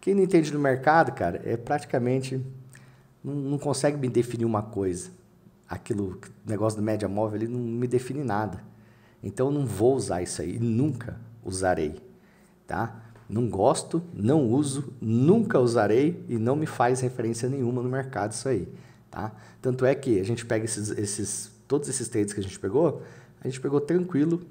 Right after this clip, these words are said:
montando os pontos e, e pegando es-, né, dentro de estratégia, tudo definido, objetivo, stopzinho barato e tal. Então a gente pega, faz dinheiro legal, tal, vai mais desalavancado,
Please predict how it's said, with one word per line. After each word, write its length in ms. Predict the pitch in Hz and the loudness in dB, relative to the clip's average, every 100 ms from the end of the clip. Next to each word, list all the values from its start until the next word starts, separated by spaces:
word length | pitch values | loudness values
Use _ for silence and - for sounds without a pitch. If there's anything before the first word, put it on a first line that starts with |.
| - | -8
montando 440 | 117 127 - 147 170 | 0 0 2 0 0
os 120 | - | -2
pontos 500 | - 127 139 - - - - _ _ - | 0 0 0 -8 -18 -20 -20 _ _ -8
e, 520 | 123 120 117 110 107 | -4 -2 -2 -4 -6
e 80 | 120 | -10
pegando 340 | 120 113 117 123 | -4 0 0 0
es-, 220 | - - | -4 -2
né, 140 | 113 | -2
dentro 220 | 104 135 | 4 2
de 40 | 131 | 2
estratégia, 640 | - 107 - 110 123 - | -6 -6 -2 0 0 -2
tudo 200 | - 120 | -10 -4
definido, 500 | 113 - 98 113 110 | -4 -4 -4 -2 -4
objetivo, 580 | 95 90 - 113 131 127 - - - | -4 -8 -6 -6 -6 -8 -14 -20 -8
stopzinho 460 | - 107 104 101 | -4 -2 -2 -2
barato 480 | 101 82 101 123 - | -2 2 4 2 -2
e 40 | |
tal. 380 | - 107 127 - - - - - _ - | -2 0 0 -4 -18 -20 -20 -20 _ -14
Então 140 | - | -6
a 20 | |
gente 180 | 117 107 | -6 -6
pega, 320 | - 120 117 | 2 4 4
faz 280 | 107 120 123 | 2 2 2
dinheiro 320 | 104 117 113 | 2 2 2
legal, 460 | 95 85 95 113 113 | -2 0 2 4 2
tal, 260 | 104 113 | 4 4
vai 200 | 98 117 | 6 4
mais 220 | 127 123 110 | 4 0 2
desalavancado, 880 | 113 107 107 87 - 90 107 110 | 4 4 2 -2 -4 0 0 0